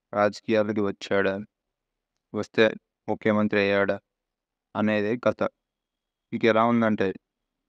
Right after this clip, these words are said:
ఎన్నికల నిబంధనలోని సెక్షన్ ఫార్టీ నైన్ పీని ఆధారంగా చేసుకొని దర్శకుడు ఏఆర్ మురుగదాస్ కథను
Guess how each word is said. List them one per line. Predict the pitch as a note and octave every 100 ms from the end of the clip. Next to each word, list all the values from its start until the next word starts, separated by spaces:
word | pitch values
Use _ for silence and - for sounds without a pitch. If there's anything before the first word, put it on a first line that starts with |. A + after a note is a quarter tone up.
| _ G#2+
ఎన్నికల | G#2+ A2+ A#2 A#2
నిబంధనలోని | A2 G#2+ G#2+ G#2+ G#2 G#2 G2+ F#2+ F#2+ _ _ -
సెక్షన్ | - A2 - A2+ G#2+ - _ _ _ _
ఫార్టీ | A2 A2 A2+
నైన్ | A2+ A2
పీని | A2 G#2+ G#2
ఆధారంగా | G2+ G2+ G#2 G#2
చేసుకొని | G2+ G2+ - G#2+ G2 F#2+ - _ _ _ _ _ _ A2+
దర్శకుడు | G#2+ - A2 A2 G#2+
ఏఆర్ | G2+ G#2 G#2+ G#2+
మురుగదాస్ | G#2 G2+ G2+ G2 F#2+ - - _ _ _ _ _
కథను | - G2+ A2